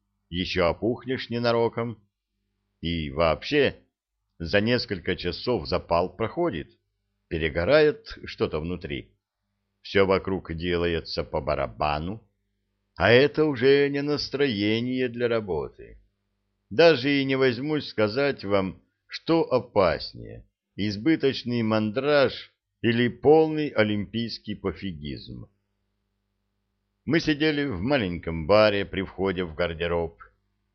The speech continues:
Гримированный циркач лицом ко входу, а я в полупрофиль, и Фил спиной к дверям. У Бориса ничего на лице не отразилось. Глаза его через непростые очки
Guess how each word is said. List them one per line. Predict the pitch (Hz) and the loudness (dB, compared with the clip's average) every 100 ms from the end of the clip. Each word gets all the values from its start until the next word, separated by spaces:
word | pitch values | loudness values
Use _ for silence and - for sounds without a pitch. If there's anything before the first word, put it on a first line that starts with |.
| _ - | _ -4
Гримированный | 104 113 117 113 110 104 | 0 4 8 8 6 0
циркач | - 101 90 123 117 - _ _ | 0 -2 4 2 2 -6 _ _
лицом | 82 87 - 92 73 | -8 -6 -2 -2 -2
ко | 78 | -6
входу, | - 87 92 95 98 - | -4 -2 -2 -2 -4 0
а | 92 | 0
я | 113 147 143 | 4 4 2
в | - | -2
полупрофиль, | 117 127 - 85 69 - 64 60 - _ _ _ - | -4 -4 -6 -4 -4 -6 -14 -16 -20 _ _ _ -6
и | 151 | -4
Фил | 160 131 117 117 113 _ | -2 0 0 0 -4 _
спиной | - 95 95 110 | -12 -4 -2 -2
к | 101 | -2
дверям. | 87 101 76 62 58 - _ _ _ _ _ _ _ _ - | -4 -2 -2 -6 -10 -18 _ _ _ _ _ _ _ _ -8
У | 90 | 0
Бориса | 95 107 113 104 | 6 6 4 0
ничего | 104 101 - 101 101 | -2 -4 -4 -2 0
на | 95 | 0
лице | 95 92 95 | -2 -4 -4
не | 90 | -2
отразилось. | 87 92 90 95 104 76 - - _ _ _ _ | -2 -2 -4 -4 -6 -8 -10 -20 _ _ _ _
Глаза | - 90 127 113 143 | -4 4 4 6 4
его | 135 127 131 113 | 4 2 0 0
через | 104 110 90 | -2 -2 -2
непростые | 104 95 101 101 - 117 104 90 | -4 0 0 -2 -4 -4 0 -2
очки | - - 139 113 - | -4 -10 -8 -8 -10